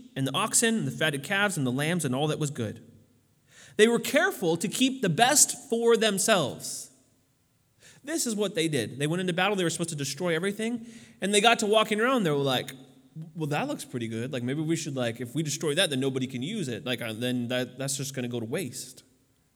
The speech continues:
But, like, maybe I'll just take that. I'll just take, like, a little bit of that for me." And somebody else is like, "Oh, yeah, like that, like, we can't get rid of that."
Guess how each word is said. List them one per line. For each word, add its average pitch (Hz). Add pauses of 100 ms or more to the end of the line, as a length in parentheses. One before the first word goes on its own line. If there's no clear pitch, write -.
(800)
But, 240
like, 135
maybe 147
I'll 185
just 131
take 131
that. 113 (680)
I'll 156
just 143
take, 170
like, 131
a 131
little 135
bit 127
of 123
that 131
for 123
me." 160 (800)
And 143
somebody 151
else 160
is 139
like, 123
"Oh, 156
yeah, 165
like 113
that, 120
like, 123
we 175
can't 202
get 156
rid 127
of 113
that." 220